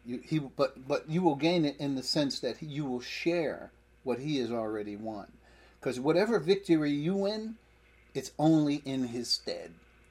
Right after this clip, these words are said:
It's only because of what he gained that you can gain the victory.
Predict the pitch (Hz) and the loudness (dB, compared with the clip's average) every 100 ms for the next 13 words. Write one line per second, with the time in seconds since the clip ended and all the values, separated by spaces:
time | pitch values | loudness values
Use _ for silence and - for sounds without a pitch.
0 | - - - 156 156 160 120 127 - 139 | -18 -12 -6 0 2 2 -2 -8 -6 -6
1 | 120 117 - 117 - - 127 113 110 95 | -4 -6 -6 -8 -8 -8 -6 -6 -8 -14
2 | - - - - - - 131 117 127 143 | -18 -20 -20 -20 -20 -4 -2 -2 -2 -4
3 | 135 - 135 135 131 107 98 87 - _ | -6 -4 -4 -2 -2 -4 -8 -16 -20 _
4 | 107 107 95 - - | -12 -10 -10 -12 -18